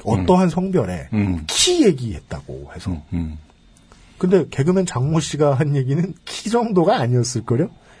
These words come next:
Speaker 1: 근데 이거 묻고 지나가든지, 우리는 남자로 대한민국에 살았으니까 안다니까요. 친구들 사이에서도요, 아무도 이거 용서 못한다 이런 소리 안 해요.
Speaker 2: 음, 그쵸.
Speaker 1: 봐줘요.
Speaker 2: 음.
Speaker 1: 예. 그러니까 우리 자식들이 잘 크는 모습을 보고 싶으면 이런 것만이라도 교육시켜야 될 것 같아요.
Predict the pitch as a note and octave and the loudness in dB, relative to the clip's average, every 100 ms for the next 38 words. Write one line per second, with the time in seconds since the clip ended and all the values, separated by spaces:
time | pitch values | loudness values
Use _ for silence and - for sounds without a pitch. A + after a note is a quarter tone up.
0 | - _ - - F3+ G3+ F3+ C#3+ - A3 | -20 _ -20 -4 0 2 2 0 -2 -2
1 | C#3 D#3+ E3+ C#3+ C#3 D3+ F#2+ - _ _ | 2 2 2 0 0 0 -2 -10 _ _
2 | E3 G3 G3+ G#2+ D#3+ A3 G#3+ E3 F3 G3 | 0 2 2 2 4 6 8 6 6 6
3 | F#3 G#3+ G#3+ G3 F2 B2+ D#3+ F3 C3+ G#2+ | 6 4 4 0 2 4 4 4 2 -2
4 | D#3+ - - - A3+ A3 G#3+ G3 F#3+ D#3+ | -2 -4 -18 -6 -2 0 2 4 4 4
5 | B2+ C3+ D#3 F2+ - - - B2+ E3+ D3+ | 2 2 2 0 -8 -16 -4 0 0 2
6 | B2 A2+ C3+ E3+ C3 - A2+ F#2 F2+ F#2+ | 2 2 2 0 -2 -2 -4 -4 -6 -6
7 | C#2+ C#2+ C#2+ D2 C#2+ - A2 F#2+ E2+ D#2 | -8 -12 -14 -16 -18 -4 -2 0 -4 -8
8 | - - - G#2+ - - - A2 B2 F2 | -16 -20 -10 -8 -6 -8 -6 -2 -2 -4
9 | C#2+ D#2 - F2+ D#2+ D#2 - - - E2+ | -12 -16 -8 -6 -4 -8 -14 -20 -12 -10
10 | D2 C#2 E2 - - _ _ _ - B2+ | -10 -12 -18 -20 -20 _ _ _ 2 2
11 | C#3+ F#3 E3 - - D#3+ D#3 D#3+ - B2 | 4 2 0 -2 0 2 2 0 -2 0
12 | G3 F3 B2+ C3 G2 G2+ G#2+ G2 - A#2 | 0 2 0 -2 -4 -6 -4 -6 -6 -2
13 | C#3 F#2+ F#2 D3+ G3+ G3 D3+ G#2+ F#2 F#2 | -2 0 2 2 2 2 2 -2 -6 -8
14 | - - E2 C#2+ - C#2 - | -8 -10 -10 -12 -18 -18 -20